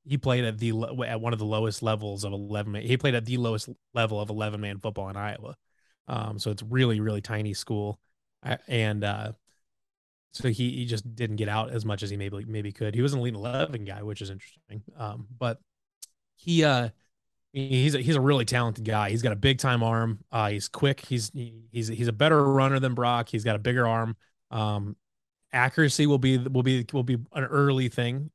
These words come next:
Uh, accuracy and decision making will be, will be the early things that we're gonna be looking for from Hunter Dekkers. The athleticism, the s-, the physical traits are all there. He do, he throws a gorgeous ball. If you ever want, if you wanna see what Hunter Dekkers' pass looks like,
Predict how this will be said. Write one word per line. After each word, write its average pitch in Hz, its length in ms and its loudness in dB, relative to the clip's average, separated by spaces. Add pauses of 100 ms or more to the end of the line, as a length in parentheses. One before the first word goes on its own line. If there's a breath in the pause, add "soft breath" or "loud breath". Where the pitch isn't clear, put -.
Uh, 135 60 -2
accuracy 123 560 0
and 123 60 0
decision 110 280 -2
making 107 240 -4
will 107 80 -8
be, 110 160 -4
will 113 160 -4
be 113 140 0
the 110 80 -4
early 110 360 -2
things 110 260 -4
that 110 60 -2
we're 107 120 -2
gonna 107 160 -2
be 104 80 -2
looking 104 260 -4
for 101 160 -8
from 95 140 -10
Hunter 98 160 -6
Dekkers. 98 400 -10 (380 soft breath)
The 117 120 0
athleticism, 135 640 2
the 131 80 -2 (280 soft breath)
s-, - 140 -4
the 127 120 2
physical 143 460 0
traits 113 340 0
are 104 140 -4
all 117 240 2
there. 101 200 -2
He 120 120 0
do, 127 140 0
he 127 120 4
throws 135 300 4
a 101 60 0 (340)
gorgeous 107 420 0
ball. 101 220 -4
If 101 100 -8
you 131 80 4
ever 139 80 4
want, 135 160 2
if 113 60 -4
you 139 80 4
wanna 151 160 4
see 143 180 2
what 135 200 4
Hunter 123 180 4
Dekkers' 113 420 0 (380)
pass 113 320 0
looks 127 160 -4
like, 135 240 -2